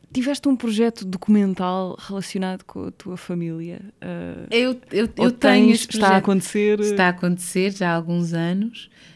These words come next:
Speaker 2: Agora, nos últimos dois anos, tem estado mais parado, mas vai voltar agora. E também fala muito sobre essa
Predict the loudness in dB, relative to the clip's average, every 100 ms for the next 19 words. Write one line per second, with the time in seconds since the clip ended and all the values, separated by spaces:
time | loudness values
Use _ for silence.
0 | _ _ -6 -2 -2 -2 -2 -4 -4 -4
1 | -4 -6 -12 -14 -16 -6 -4 -2 -2 -4
2 | -4 -6 -6 -6 -6 -8 -10 -8 -8 -6
3 | -6 -4 -4 -4 -4 -6 -4 -6 -6 -6
4 | -6 -6 -6 -6 -6 -10 -12 -20 -20 -20
5 | -20 _ -10 -6 -2 -2 -2 -4 -4 -2
6 | -2 -2 -4 -6 -4 -6 -4 -6 -6